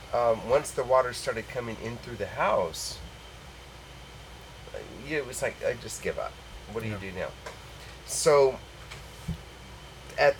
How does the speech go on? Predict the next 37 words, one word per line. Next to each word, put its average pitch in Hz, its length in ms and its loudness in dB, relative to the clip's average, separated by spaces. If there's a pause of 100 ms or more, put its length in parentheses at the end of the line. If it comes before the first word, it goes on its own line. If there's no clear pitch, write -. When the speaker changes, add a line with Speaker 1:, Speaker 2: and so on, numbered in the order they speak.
Speaker 1:
that 165 320 6
point, 131 320 -2
people 143 280 0
were 135 160 2
trying 135 340 4
to 135 60 -4
come 120 240 -4
in 117 160 0
by 110 180 4
boat 104 380 4 (180)
to 110 80 -6
get 101 200 0 (120)
people. 95 380 -2 (680)
And 113 520 6 (520)
it 120 140 4
had 110 220 0
gotten 117 340 4
dark, 113 340 8 (320)
and, 101 520 0 (220)
uh, 92 240 6 (960)
we 123 100 0
had 110 180 -2
put 151 140 2
stuff - 320 6
upstairs 107 720 4
because - 380 -2
we 104 80 -4
knew 120 180 0
we 135 80 2
had 107 140 4
it 95 140 -4
upstairs. 101 560 0 (540)
And 117 180 0
so 120 300 2
there 123 200 4
was 147 220 2
a, 123 160 8